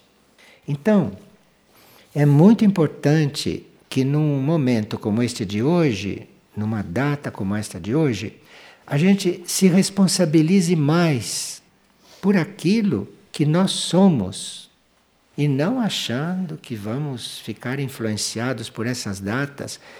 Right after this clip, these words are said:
que essas datas vão nos tornar melhores. Essas datas não mexem conosco. Não é?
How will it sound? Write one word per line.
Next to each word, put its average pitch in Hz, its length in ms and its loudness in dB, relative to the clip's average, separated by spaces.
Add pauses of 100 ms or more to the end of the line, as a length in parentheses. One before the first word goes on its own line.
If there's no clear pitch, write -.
(120)
que - 80 -8
essas 120 300 -4
datas 110 480 -4
vão 113 120 -2
nos 113 180 -4
tornar 110 400 -2
melhores. 104 760 -2 (320)
Essas 190 300 0
datas 220 340 4
não 196 160 6
mexem 190 460 4
conosco. 151 840 -2 (2500)
Não 98 100 -12
é? 143 200 -8